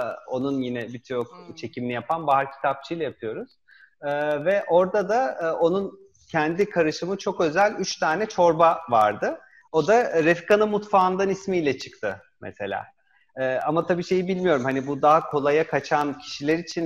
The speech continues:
Speaker 1: mi, yoksa Türk kadını bir yakışıklı erkek görmek istiyor, o yüzden mi burada bu seçildi, orayı bilmiyorum. Hani,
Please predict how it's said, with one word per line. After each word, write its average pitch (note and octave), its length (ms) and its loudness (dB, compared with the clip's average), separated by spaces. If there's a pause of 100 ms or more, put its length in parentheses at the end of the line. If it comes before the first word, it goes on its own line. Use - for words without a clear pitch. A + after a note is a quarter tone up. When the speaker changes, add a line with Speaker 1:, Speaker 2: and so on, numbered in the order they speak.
Speaker 1:
mi, A2+ 220 -2
yoksa C3+ 520 -2 (300)
Türk F3+ 240 -4
kadını D#3+ 440 0
bir D#3+ 200 2
yakışıklı C#3+ 600 -2
erkek C#3+ 460 2
görmek D3+ 380 2
istiyor, C#3+ 260 -2
o C3+ 40 0
yüzden D#3 360 4
mi E3+ 160 4
burada D3 260 0
bu C3+ 60 -4
seçildi, B2+ 440 -6
orayı D#3+ 320 0
bilmiyorum. D#3+ 520 2
Hani, B2+ 160 -4